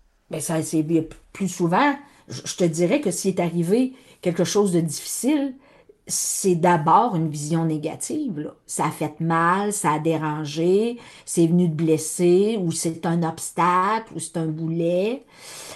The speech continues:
Euh, donc, ça part nécessairement, habituellement, au départ, de quelque chose de négatif.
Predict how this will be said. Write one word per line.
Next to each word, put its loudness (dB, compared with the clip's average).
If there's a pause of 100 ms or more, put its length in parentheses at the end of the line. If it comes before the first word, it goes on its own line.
(200)
Euh, 0
donc, 0
ça -4
part 0
nécessairement, -2
habituellement, -4
au -4
départ, -2
de -8
quelque -10
chose -6
de -6
négatif. -8